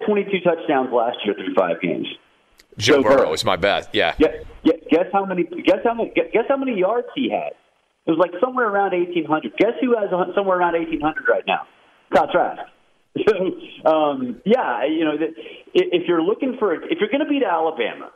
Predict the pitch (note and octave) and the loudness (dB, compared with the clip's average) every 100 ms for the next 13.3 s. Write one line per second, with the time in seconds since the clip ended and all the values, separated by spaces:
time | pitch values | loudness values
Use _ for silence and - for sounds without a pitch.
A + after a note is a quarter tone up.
0 | _ G#2+ G#2+ A#2 B2+ C#3 D#3 A#3 - D#3+ | _ 2 2 2 0 0 0 -2 0 0
1 | G3+ A3 F#3+ F3+ E3 D3+ C#3+ B2+ A2 G#2+ | 0 -2 0 0 2 2 2 0 -2 -4
2 | G#2+ D3+ D3+ D3+ E3 D3+ B2 C3+ - B2 | -2 -2 0 0 0 -2 0 -2 -2 -4
3 | - - A#2+ G#2+ A#2 B2 - - A2 G#2+ | -4 -2 0 2 2 2 0 0 0 -2
4 | - A2 G2+ F#2 E2+ - G#2 C#2+ - - | 0 2 4 2 -4 0 0 0 -6 -18
5 | _ _ _ G2 G#2+ G#2+ C3+ C3+ C#3 D3 | _ _ _ 2 4 2 2 0 2 2
6 | C3+ D3 D#3 D#3 D3+ D#3+ B2+ A2 G2+ G2+ | 2 0 0 -2 -2 -2 0 0 -2 -2
7 | G2 F#2+ G2 - - - _ - B2 A#2+ | 0 2 0 -4 -18 -20 _ -2 2 2
8 | A#2+ A2+ A2 - - B2+ F#3 C4+ C#4+ A#3 | 2 0 -6 -12 -2 2 4 4 2 -2
9 | B3 D#4+ - - - - _ _ _ - | -2 -2 -4 -6 -12 -16 _ _ _ 2
10 | D3+ D#3+ D#3+ D#3 D3+ C#3 D3+ - - - | 4 4 4 2 -2 -10 -12 -14 -18 -20
11 | - D#3 C3 C#3 F3+ - A3+ G#3 - D3+ | 0 0 2 0 0 -2 -4 -4 -2 -2
12 | D#3 D#3 - - B2+ C#3 F#3+ A#2+ B2+ A2+ | -2 -6 -6 -2 0 0 0 -2 -4 -4
13 | G#2 A#2 | -4 -8